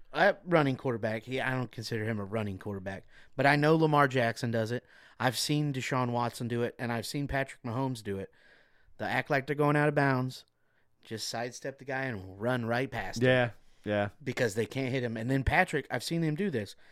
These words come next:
Speaker 1: Do that move, pull that move, stop, sidestep, and go like he's going out of bounds. And then the next time he does it, he went out of bounds.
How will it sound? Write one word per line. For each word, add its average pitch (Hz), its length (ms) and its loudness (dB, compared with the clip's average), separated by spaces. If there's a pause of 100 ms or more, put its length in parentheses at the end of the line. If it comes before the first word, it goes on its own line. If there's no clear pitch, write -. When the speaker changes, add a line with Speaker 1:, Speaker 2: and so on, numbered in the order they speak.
(420)
Speaker 1:
Do 143 160 4
that 180 240 6
move, 196 240 2
pull 165 160 2
that 180 160 4
move, 170 260 -2
stop, 147 400 -2 (580)
sidestep, 156 600 2
and 127 180 -4
go 127 380 4 (400)
like - 180 -4
he's 123 160 -4
going 127 220 0
out 139 100 2
of 131 80 0
bounds. 123 480 -2 (560)
And 131 160 2
then 135 120 2
the 131 80 2
next 139 360 2
time 170 300 -2
he 175 160 -2
does 190 260 2
it, 220 160 -2
he 156 180 -2
went 147 300 0
out 131 160 2
of 117 80 0
bounds. 113 360 -4